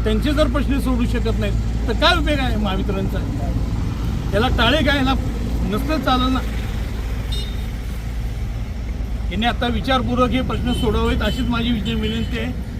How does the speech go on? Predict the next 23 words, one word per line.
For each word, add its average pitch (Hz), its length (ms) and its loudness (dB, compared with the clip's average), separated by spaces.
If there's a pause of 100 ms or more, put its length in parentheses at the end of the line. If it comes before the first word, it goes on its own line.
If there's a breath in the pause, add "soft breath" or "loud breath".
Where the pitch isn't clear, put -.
लेखी 226 240 2
जर 254 160 2
त्यांनी 247 260 2
दिलं 247 280 2
तर 254 60 2
ठीक 254 260 2
आहे, 262 380 0
नाही - 140 0
तर 254 80 2
यापेक्षा 254 500 2
सुद्धा 254 220 2
मोठं 247 260 4
आंदोलन 240 600 2
करण्यात 226 300 2
येईल. 214 120 0 (420)
वेळ 254 240 6
पडला 262 240 4
तर 269 180 2
आज 277 220 4
कलेक्टर 269 320 0
ऑफिस 254 300 0
समोर 269 200 2
सुद्धा 269 260 2